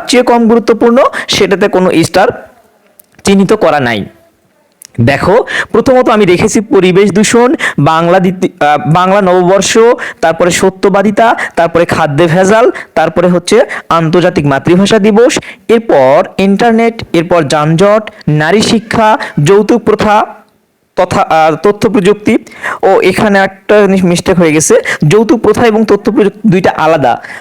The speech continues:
আমি আসলে, আহ, লিখতে হয়তো একটু টাইপিং মিস্টেক হয়ে গেছে, তোমরা একটু এটা বুঝে নিও। যৌতুক প্রথা একটা এবং তথ্য প্রযুক্তি একটা। এরপরে হচ্ছে শীতের সকাল, এগুলো পড়লেই ইনশাআল্লাহ তোমাদের এই অংশ থেকে যথেষ্ট হয়ে যাবে। এরপর প্রিয় শিক্ষার্থী বন্ধুরা,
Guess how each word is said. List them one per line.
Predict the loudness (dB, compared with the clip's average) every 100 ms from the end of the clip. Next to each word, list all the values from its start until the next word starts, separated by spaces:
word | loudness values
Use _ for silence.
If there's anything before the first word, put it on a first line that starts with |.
| -6
আমি | -2 -2
আসলে, | 0 0 2 2
আহ, | 2 2
লিখতে | 0 -2 -2
হয়তো | 0 -2
একটু | -2
টাইপিং | 0 0 -2
মিস্টেক | -4 -4 -2
হয়ে | 0
গেছে, | 0 -2
তোমরা | -2 0
একটু | 0 0
এটা | 0 2
বুঝে | 0 0
নিও। | -2 -2 -6 -10 -6 0
যৌতুক | 2 2 0
প্রথা | 0 0 0
একটা | 0 0 0
এবং | 2 0 -2 -6 -2
তথ্য | -2 0 -2
প্রযুক্তি | 0 2 0 0
একটা। | -2 -2 -4 -4 -6 -8
এরপরে | -2 0 2 2
হচ্ছে | 2 0 0 0 0 -2 -10 _ _ _ _ _ -20 -20 -20 _ _ _ _ _ -10
শীতের | -4 -2 0 0
সকাল, | -2 -2 0
এগুলো | 2 2 2
পড়লেই | 2 2 2 2 0
ইনশাআল্লাহ | 0 0 0 0
তোমাদের | 0 0 2 0 -2 -6 -2
এই | 2
অংশ | 2 0
থেকে | -2 -2 0
যথেষ্ট | 0 -2 -2
হয়ে | 0 0 -2
যাবে। | -4 -8 -12 _ _ _
এরপর | -2 0 0 -2
প্রিয় | 0 0
শিক্ষার্থী | 2 -2 -2 -2 -2
বন্ধুরা, | -2 -2 -2 -4